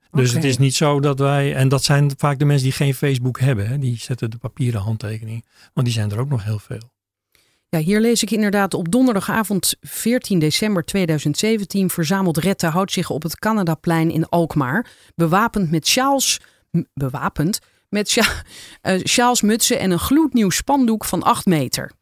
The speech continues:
Speaker 2: Schrijver, cabaretier en vogelaar Hans Dorrestein heeft zojuist in Theater de Vest een persconferentie gehouden op uitnodiging van Red de Hout, de initiatiefnemer van deze mars.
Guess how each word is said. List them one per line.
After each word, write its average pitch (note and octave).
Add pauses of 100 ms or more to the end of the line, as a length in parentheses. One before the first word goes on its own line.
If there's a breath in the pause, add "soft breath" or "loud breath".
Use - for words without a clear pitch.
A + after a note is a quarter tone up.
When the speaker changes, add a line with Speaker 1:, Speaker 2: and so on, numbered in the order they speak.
(880)
Speaker 2:
Schrijver, C#4
cabaretier C4
en F#3
vogelaar A#3+
Hans D#3+
Dorrestein G#3
heeft E3+
zojuist E3+
in E3
Theater D3+
de C#3
Vest G#3
een -
persconferentie D3+
gehouden C#3
op D3+
uitnodiging G#3
van D#3
Red D3+
de D#3
Hout, C#3+
de F#3+
initiatiefnemer E3+
van D3+
deze D3+
mars. D3+